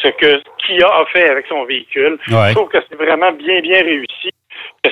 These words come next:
Speaker 1: c'est une belle, euh, une belle qualité. Et on sait que déjà Kia reçoit beaucoup d'hommages pour les, euh, ce qu'on appelle l'indice de qualité initiale, donc la qualité d'assemblage dès le départ. Et, et je pense que là-dessus, ils ont bien fait leur travail, encore une fois, avec le Sorento.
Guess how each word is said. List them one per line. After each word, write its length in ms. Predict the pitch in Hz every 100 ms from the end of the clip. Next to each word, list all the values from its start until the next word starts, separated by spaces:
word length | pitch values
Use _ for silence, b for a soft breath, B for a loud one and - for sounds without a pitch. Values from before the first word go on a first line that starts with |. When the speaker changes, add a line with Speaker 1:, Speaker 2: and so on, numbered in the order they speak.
| -
Speaker 1:
c'est 160 | 151
une 240 | 165 143 127
belle, 480 | 190 208 208 180 - b b b -
euh, 260 | 135 139 180 -
une 120 | 165
belle 240 | 156 247 233
qualité. 580 | - 233 151 208 226 185
Et 40 |
on 140 | 160 180
sait 120 | - 269
que 280 | 185 190 - _ _ _ _ _ -
déjà 360 | 156 160 175 226
Kia 260 | 226 170 196
reçoit 380 | 196 143 - 180
beaucoup 220 | 185 -
d'hommages 520 | 202 147 165 185 180 - B B B
pour 360 | - 220 220 185
les, 340 | 147 147 147 147 B B _
euh, 240 | 127 131 135
ce 60 | -
qu'on 120 | 151
appelle 220 | 135 185
l'indice 360 | 165 139 170 151
de 60 |
qualité 420 | 139 156 135 - 175
initiale, 480 | 135 - 147 180
donc 220 | 156 147 -
la 60 |
qualité 340 | 143 156 143 185
d'assemblage 600 | 147 - 147 131 143 147
dès 120 | 147
le 60 | 135
départ. 520 | 131 - 165 220 202 B B B B
Et, 380 | 135 170 180 165
et 80 | 160
je 80 |
pense 280 | 139 170 -
que 80 | -
là-dessus, 380 | 120 113 - 190
ils 100 | 127
ont 120 | 131
bien 280 | 123 139 165
fait 160 | - 165
leur 140 | 139 -
travail, 300 | 127 123 147
encore 260 | 117 113
une 80 | 123
fois, 140 | 139 165
avec 160 | 131
le 80 | 131
Sorento. 520 | 120 117 110 104 -